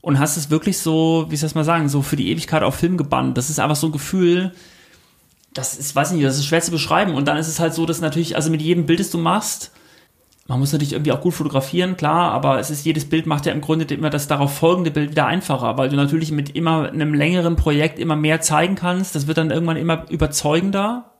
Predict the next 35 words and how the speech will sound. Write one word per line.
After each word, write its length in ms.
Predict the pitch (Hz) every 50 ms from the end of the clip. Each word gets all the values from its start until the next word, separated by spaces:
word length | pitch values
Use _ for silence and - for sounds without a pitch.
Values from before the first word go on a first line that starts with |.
| _ _ _ - - - - - - - - - _ _ _ _ _ _ _ _ _ _
Und 120 | 151 143
dadurch 260 | 143 139 139 175 - 165
wird 100 | 165 165
es 100 | 160 -
hinten 220 | - 180 202 -
raus 280 | 165 156 151 156 160 -
eigentlich 220 | - - 170 -
immer 160 | 175 156 131
einfacher. 680 | - - - - - 160 120 110 113 113 107 135 - -
Also 220 | - 139 147 151 151
du 100 | 147 147
fängst 280 | 143 - 180 190 190 -
ja 80 | 170
als 120 | 107 156 -
Fotograf 380 | 175 165 160 147 151 156 156
immer 160 | - 190 208
mit 100 | 208 208
einem 120 | 226 196 170
Projekt 280 | 180 170 170 175 170 -
an, 200 | - 165 170 160
sagst 200 | 165 156 - -
bei 100 | 156 151
Null 260 | 151 151 160 175 185
und 100 | 185 175
hast 120 | 160 151
irgendwie 200 | - 113 160 160
eine 80 | 151 156
Idee, 400 | 147 135 139 - 151 175 190 185
willst 180 | 175 170 175 -
irgendwo 260 | 139 156 151 147 139
hin, 160 | 147 175 190
aber 260 | 190 170 156 143 127
hast 180 | 147 170 - -
eigentlich 300 | - 127 185 170 - -
nichts. 460 | 143 143 131 - - - - - -